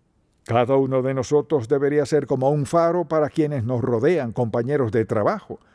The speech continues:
Un faro de la verdad de Dios Todopoderoso, que lo escuchen de nuestros labios, que lo vean en nuestro andar, en nuestra conducta,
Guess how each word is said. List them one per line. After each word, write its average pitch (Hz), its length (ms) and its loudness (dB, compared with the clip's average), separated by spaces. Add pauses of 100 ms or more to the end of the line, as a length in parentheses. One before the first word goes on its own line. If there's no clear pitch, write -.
(680)
Un 247 300 0
faro 202 400 0
de 190 160 -2
la 175 100 0
verdad 156 540 0
de 131 160 0
Dios 143 240 -2
Todopoderoso, 110 1300 -2 (400)
que 147 120 2
lo 139 80 2
escuchen 165 600 -2
de 127 140 -2
nuestros 113 400 -4
labios, 131 520 -2
que 123 200 -2
lo 101 120 -4
vean 156 340 0
en 113 100 -4
nuestro 113 320 -4
andar, 156 480 -2 (320)
en 180 180 2
nuestra 139 280 -4
conducta, 175 800 -2